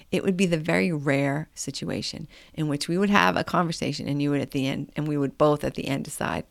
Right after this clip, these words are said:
it just couldn't work. If you're even considering it, then you know that you're at least open to the idea of doing something a little bit different, a little bit cool. And the great thing, again, short-term rentals, you're not doing it forever. To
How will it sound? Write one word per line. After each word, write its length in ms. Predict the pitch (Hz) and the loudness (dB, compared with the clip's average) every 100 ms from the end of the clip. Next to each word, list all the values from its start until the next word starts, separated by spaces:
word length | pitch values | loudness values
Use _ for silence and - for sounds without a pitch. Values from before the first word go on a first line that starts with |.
| - - _ _ - - - - | -16 -20 _ _ -20 -20 -12 -6
it 80 | |
just 160 | 165 151 | -4 -2
couldn't 260 | 160 165 294 | -2 -2 0
work. 300 | - - - - | -2 -4 -16 -14
If 100 | - | 0
you're 140 | 190 - | 0 2
even 280 | 202 190 196 | 0 2 0
considering 640 | 185 - 175 165 196 208 | -2 2 4 4 4 2
it, 220 | 240 262 - - - | 0 -2 -10 -20 -8
then 220 | - 175 | 0 2
you 160 | 180 175 | 2 2
know 340 | 175 175 175 | 4 6 6
that 200 | 143 127 | 4 0
you're 120 | 151 139 | 0 0
at 80 | |
least 240 | 151 151 - | 0 -2 0
open 240 | 156 151 147 | -2 0 -2
to 140 | 143 | -2
the 120 | 139 | 0
idea 460 | 123 139 139 139 131 135 | 0 0 0 0 -2 -4
of 160 | 139 | -6
doing 240 | 151 143 139 | -4 -2 -2
something 420 | 139 135 - 151 | -4 -6 -6 -6
a 60 | |
little 180 | 147 143 | -6 -6
bit 300 | - 160 - | -4 -6 0
different, 420 | 220 226 - - - - - - | -2 0 -6 -8 -16 -20 -20 -10
a 80 | 143 | -6
little 280 | 143 160 180 | -2 2 2
bit 300 | 202 214 - _ _ - | 4 2 -2 _ _ -8
cool. 260 | - 269 - | 2 4 4
And 120 | 202 | 2
the 40 | 202 | 2
great 260 | 226 262 | 2 2
thing, 160 | 269 226 | 2 2
again, 320 | 220 254 190 | 2 2 2
short-term 400 | - 214 240 208 | 0 -2 -2 -2
rentals, 320 | 247 277 151 - _ | -2 -4 -8 -12 _
you're 140 | 220 | 2
not 180 | 247 285 | 2 2
doing 200 | 294 254 | 2 2
it 60 | 226 | 2
forever. 360 | 214 294 269 - - - - | 0 0 -2 -8 -16 -18 -12
To 140 | - | -10